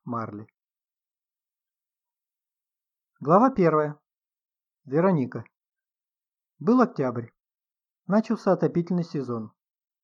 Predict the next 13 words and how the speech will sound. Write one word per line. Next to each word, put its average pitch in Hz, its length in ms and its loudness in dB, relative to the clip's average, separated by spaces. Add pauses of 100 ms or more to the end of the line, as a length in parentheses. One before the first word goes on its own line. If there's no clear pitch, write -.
В - 80 -20
квартире 175 440 2
пылали 147 340 2
батареи, 139 680 -2
а 127 120 -4
она 214 120 2
мерзла. 127 480 0 (540)
Просто 175 320 -2
зуб 175 260 0
на 202 180 4
зуб 127 200 -4
не 120 80 -4
попадал. 120 500 -8